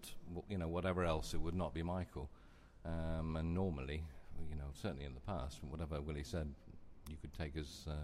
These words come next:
you could take as, as read with regard to Michael. So, yeah, from that point of view, I am. From a, from another point of view, I'm not, because, uh, uh, I, I think he's, um, I haven't had the impression he's been sort of totally bored the last two and a half, three years, but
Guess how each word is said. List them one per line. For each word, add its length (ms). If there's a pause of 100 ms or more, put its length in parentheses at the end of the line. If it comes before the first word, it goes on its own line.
(120)
you 60
could 160
take 200
as, 380
as 80
read 240
with 140
regard 280
to 80
Michael. 300 (1040)
So, 440 (160)
yeah, 180 (200)
from 160
that 180
point 160
of 80
view, 120
I 180
am. 140
From 180
a, 160
from 160
another 200
point 240
of 60
view, 120
I'm 180
not, 340
because, 480
uh, 880
uh, 20 (440)
I, 40
I 40
think 240
he's, 440
um, 380 (960)
I 80
haven't 220
had 100
the 80
impression 420
he's 140
been 300
sort 180
of 80 (400)
totally 420
bored 440
the 60
last 320
two 120
and 80
a 40
half, 200
three 220
years, 360
but 180